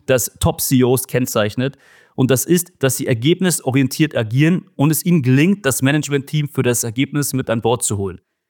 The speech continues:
Dabei geht es nicht darum, eine Demokratie zu schaffen. Die Entscheidung trifft der, die C E O selbst.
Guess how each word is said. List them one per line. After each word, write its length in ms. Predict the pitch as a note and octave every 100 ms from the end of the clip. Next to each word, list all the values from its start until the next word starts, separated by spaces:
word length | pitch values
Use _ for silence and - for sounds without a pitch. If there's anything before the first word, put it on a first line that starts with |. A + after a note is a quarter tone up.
| _ _ -
Dabei 220 | C#3+ E3+
geht 180 | D3+ D3
es 120 | -
nicht 320 | D#3+ G3+ -
darum, 440 | B2 G#2+ B2+ D3 - _
eine 220 | - B2+ B2
Demokratie 720 | C#3 C#3+ - B2 - F#3+ F#3+
zu 140 | D3
schaffen. 460 | - G#2 G2 F2 - _
Die 100 | C3+
Entscheidung 460 | C3+ - C#3+ D3 -
trifft 440 | C#3+ D#3+ - A2
der, 200 | C3+ D3
die 260 | C3 D#3+ -
C 340 | - E3+ D#3+
E 60 | C#3+
O 140 | C3+
selbst. 480 | A#2 A#2 G#2+ - -